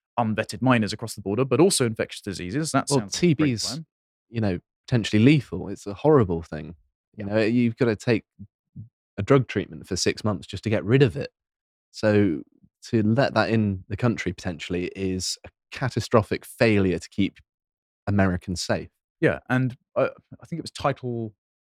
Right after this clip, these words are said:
Speaker 1: oh, what was it? It was Title forty-two, which was the emergency covid legislation sh-, that ensured that all southern border apprehensions were turned back. Biden ended up repealing that, but it was on the basis of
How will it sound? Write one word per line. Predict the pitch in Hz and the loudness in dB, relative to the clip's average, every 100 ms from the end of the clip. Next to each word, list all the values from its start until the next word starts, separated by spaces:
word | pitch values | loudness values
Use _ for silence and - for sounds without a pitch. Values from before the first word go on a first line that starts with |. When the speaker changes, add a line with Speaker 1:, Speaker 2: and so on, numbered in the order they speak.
| _ _ | _ _
Speaker 1:
oh, | 107 104 95 90 | -12 -8 -8 -8
what | 95 - | -12 -12
was | 92 | -12
it? | |
It | 87 | -10
was | 123 | -8
Title | - 131 127 | -6 -6 -4
forty-two, | 143 139 - 147 160 160 _ _ | -8 -8 0 2 2 0 _ _
which | 135 - | -8 -6
was | 123 110 | -8 -2
the | 123 | -2
emergency | 127 135 139 139 127 123 | 2 2 2 0 -6 0
covid | 131 120 113 | 0 2 -2
legislation | 107 107 117 110 - 98 98 | -4 -2 -2 -2 -2 -6 -4
sh-, | - - 113 | -6 -8 -12
that | 107 110 - 104 | -6 -6 -4 -8
ensured | 107 - 107 101 | -2 0 0 0
that | 107 - | -4 -4
all | 113 113 | -4 -2
southern | 107 107 101 | -2 -2 -2
border | 101 107 95 | -2 0 0
apprehensions | - 104 90 95 87 | -2 -8 -6 -8 -10
were | |
turned | - 107 95 | -8 -6 0
back. | 117 139 - _ _ _ _ - | 2 0 -2 _ _ _ _ 4
Biden | 120 127 117 - | 4 4 0 -2
ended | 113 113 | 0 0
up | - | 0
repealing | 98 147 139 143 | -2 0 4 4
that, | 143 170 - _ _ | 4 2 0 _ _
but | 131 | 0
it | |
was | 131 | 2
on | 143 | 2
the | 131 | 4
basis | - 151 147 139 - | 6 6 4 -2 0
of | 127 - | -2 -2